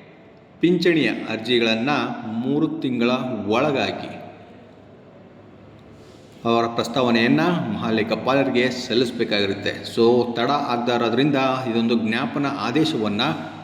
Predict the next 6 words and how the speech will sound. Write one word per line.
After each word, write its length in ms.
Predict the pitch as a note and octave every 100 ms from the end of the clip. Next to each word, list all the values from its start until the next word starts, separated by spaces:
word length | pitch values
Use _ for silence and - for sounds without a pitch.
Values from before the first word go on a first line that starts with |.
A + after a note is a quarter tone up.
| - - -
ಇಲಾಖೆಯಿಂದ 640 | B2 E3 E3 C#3+ C3 B2
ಈಗ 260 | B2+ B2 A#2+
ಹೊರಡಿಸಿ 880 | B2+ B2+ A2 G#2+ - D#3 A#2+ G2 - - - - -
ಅಧಿಕೃತವಾಗಿ 1000 | B2+ D3 C3 B2 A2 G#2+ A2 D3 D3 -
ತಿಳಿಸಲಾಗಿದೆ 640 | A2 G2+ A2 A#2 C#3 C3+
ಸ್ನೇಹಿತರೆ. 760 | - A#2 G#2+ - F#2 - - -